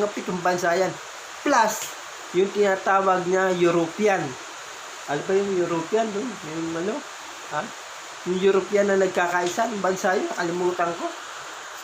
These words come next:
Ayun, naalala ko na. Bihira, oh. Tagal ko rin inisip, ah. Yung nato. Yung nato, oo. Alam nyo pa, alam nyo po kung ilan yung nato? Twenty-seven countries. Plus G seven. Oh.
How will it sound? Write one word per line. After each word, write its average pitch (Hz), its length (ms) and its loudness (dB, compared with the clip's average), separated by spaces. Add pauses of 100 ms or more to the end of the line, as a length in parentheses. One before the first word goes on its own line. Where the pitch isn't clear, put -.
(680)
Ayun, 254 240 4 (160)
naalala 226 400 4
ko 220 160 0
na. 226 120 -2 (360)
Bihira, 135 480 -2
oh. 143 320 -6
Tagal 226 160 0
ko 415 160 0
rin 440 80 0 (160)
inisip, 403 320 2
ah. - 80 -4 (480)
Yung 233 160 6
nato. 226 480 4 (400)
Yung 160 160 2
nato, 139 400 2
oo. 135 400 0 (680)
Alam 247 200 6
nyo 294 120 6 (120)
pa, 262 160 4 (160)
alam 220 160 2
nyo 262 160 2
po 196 160 -2
kung 214 160 2
ilan 220 240 2
yung 233 80 2
nato? 214 400 2 (640)
Twenty-seven 226 640 2
countries. 185 640 2 (760)
Plus 262 260 2 (180)
G 214 160 0
seven. 196 480 2 (240)
Oh. 185 160 4